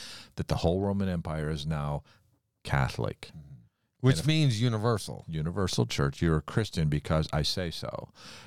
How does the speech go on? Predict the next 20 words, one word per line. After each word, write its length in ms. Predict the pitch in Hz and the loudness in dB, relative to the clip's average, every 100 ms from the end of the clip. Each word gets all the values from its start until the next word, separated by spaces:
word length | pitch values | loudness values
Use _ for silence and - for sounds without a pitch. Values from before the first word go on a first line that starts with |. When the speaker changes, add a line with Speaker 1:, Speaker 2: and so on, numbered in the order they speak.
| - - | -8 4
Speaker 1:
And 160 | 85 82 | 6 6
of 100 | - | 4
course, 320 | 90 80 - | 0 0 0
they 320 | 82 78 80 - | 2 2 2 0
opposed 520 | 71 113 127 113 - | 0 0 0 -2 -2
him. 360 | 76 73 82 - _ _ _ _ - - _ - | 0 2 2 -2 _ _ _ _ -20 -20 _ -8
It 60 | |
was 120 | 71 - | -8 2
death 440 | 107 69 - - - - | 2 2 -4 -16 -16 -2
or 140 | 76 | -2
banishment 580 | 76 80 73 69 - - | 2 4 4 2 -2 -4
from 140 | 65 | -4
the 80 | 60 | -4
kingdom 400 | - - 73 65 | 0 0 2 0
if 100 | - | -2
you 80 | 69 | -6
could 160 | - | -6
flee. 380 | - - - - - - - - - - - | -4 0 2 0 -8 -18 -18 -16 -16 -2 4
And 120 | 90 | 4
so 360 | - 85 82 | 4 0 -2